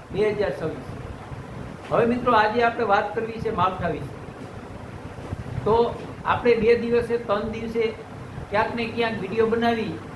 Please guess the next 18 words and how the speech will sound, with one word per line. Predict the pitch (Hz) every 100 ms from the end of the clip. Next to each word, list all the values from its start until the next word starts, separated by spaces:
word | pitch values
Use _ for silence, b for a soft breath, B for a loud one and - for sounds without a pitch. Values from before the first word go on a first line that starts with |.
| - - - - 170
અને | 214 233 240 233 226 - - - - - - - - 131
નવી | 208 254
નવી | 247 247 233
અપડેટ | 214 220 240
આપવાનો | 220 226 226
પ્રયાસ | 220 202 220 226
કરું | 220 214
મિત્રો, | 202 - 190 190 - - 196
કારણ | 233
કે | 226
હું | 185 214
પણ | 233 226 214
સમજુ | 202 180
છું, | - 170
હું | 170 170
પણ | 220
એક | 226 - - - -
સામાન્ય | 208 247 254 247 214